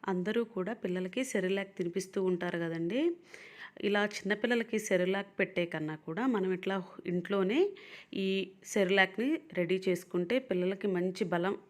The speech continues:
వస్తుందండి, చక్కగా ఉంటారు పిల్లలు కూడా. ఇది ఎలా చేయాలో చూద్దాము. ముందుగా ఒక ప్యాన్ పెట్టుకుని బాదం పప్పులో నానబెట్టుకుని పొట్టు తీసేసుకున్నవి పది వేసుకుని ఫ్రై చేసుకోవాలండి.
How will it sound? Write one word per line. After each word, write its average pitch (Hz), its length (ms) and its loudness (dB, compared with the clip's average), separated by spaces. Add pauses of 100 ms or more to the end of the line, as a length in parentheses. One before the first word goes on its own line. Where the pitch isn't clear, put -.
(120)
వస్తుందండి, 180 760 2 (800)
చక్కగా 196 340 4
ఉంటారు 175 360 4
పిల్లలు 170 320 -2
కూడా. 220 520 2
ఇది 180 160 2
ఎలా 175 180 4 (120)
చేయాలో 180 240 2
చూద్దాము. 175 760 -2 (460)
ముందుగా 185 300 2
ఒక 185 180 -2
ప్యాన్ 175 380 0
పెట్టుకుని 214 640 2 (800)
బాదం 190 380 2
పప్పులో 214 360 -2
నానబెట్టుకుని 202 840 0
పొట్టు 185 320 -4
తీసేసుకున్నవి 185 760 0
పది 180 280 -2
వేసుకుని 180 500 -2
ఫ్రై 180 340 -2 (100)
చేసుకోవాలండి. 175 920 -2